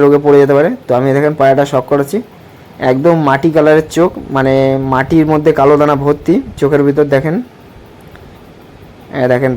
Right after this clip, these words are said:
পুরো একদম মাট-, কালো দানা ভর্তি চোখের ভিতর। আর এই যে হলো পায়রাটার ডানা, একদম এক পরের বাচ্চা, এক পর কি দেড় পর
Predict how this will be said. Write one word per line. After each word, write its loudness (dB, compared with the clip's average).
পুরো 0
একদম 0
মাট-, -2
কালো 2
দানা 2
ভর্তি -2
চোখের 0
ভিতর। -2
আর -4
এই 2
যে 0
হলো 4
পায়রাটার 2
ডানা, 0
একদম 0
এক -2
পরের 4
বাচ্চা, 0
এক -10
পর 2
কি 0
দেড় 4
পর 2